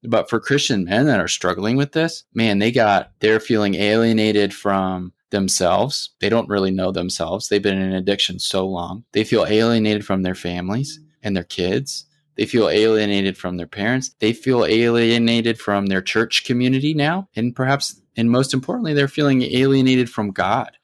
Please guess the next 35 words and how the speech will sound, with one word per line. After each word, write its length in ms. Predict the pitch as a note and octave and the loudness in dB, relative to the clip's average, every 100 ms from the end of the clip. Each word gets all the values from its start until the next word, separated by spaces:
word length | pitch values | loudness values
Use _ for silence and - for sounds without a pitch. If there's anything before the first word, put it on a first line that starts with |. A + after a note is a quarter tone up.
| _ - | _ -6
in 140 | G#2+ | -2
the 80 | G#2 | 0
shame 600 | - G#2+ G2+ G#2 G#2 G2+ - | 0 0 0 0 -2 -6 -6
and 180 | G#2 G2 | -2 0
maybe 220 | G2+ G2 | 0 0
perhaps 500 | - G#2 G2+ - - | -2 0 0 -2 -8
that 100 | - | -4
they're 160 | - G#2 | 0 0
feeling 480 | - G#2 G2+ G2+ G2 | 0 0 2 2 0
and 160 | F2+ - - | -2 -8 -8
the 160 | G#2 | -4
level 280 | G2 G2 G2 | 0 0 0
of 120 | F#2 | 0
disappointment 1000 | A2 G#2 G2+ - - G2 G2+ A2 G#2+ G2+ | 0 0 -2 -4 -2 -2 -2 -2 -2 0
that 160 | G2 - | -4 -4
perha-, 200 | G#2 - | -6 -4
they 140 | G#2+ G2+ | -2 0
feel 200 | - G2+ | 0 0
like 160 | G2 | 0
maybe 240 | G2+ G2+ G2 | 0 0 0
God 220 | G2 G2 | 0 0
has 320 | F#2+ F#2+ F#2+ | 0 0 -2
for 160 | - F#2+ | -4 -4
them. 380 | F#2+ F#2+ F#2+ - | -2 -4 -6 -6
And 160 | A2 G#2 | -4 -2
so 320 | A#2 A2+ A2 | 2 2 2
the, 280 | A2 G#2+ - - | 2 2 0 -4
the 80 | |
Christian 480 | G2 - D3+ - G2 | -4 -2 -2 -2 -2
man 220 | G2+ A2 | 0 2
that's 220 | A#2 G2 - | 0 -2 -6
dealing 400 | F#2 G2 G#2+ G2+ | -6 -4 -2 -2
with 160 | F#2+ | -4
this 320 | F#2 F2+ - | -4 -6 -6
addiction 760 | - F2+ F#2+ A2 - F#2 F2 | -10 -4 -4 -2 -4 -6 -10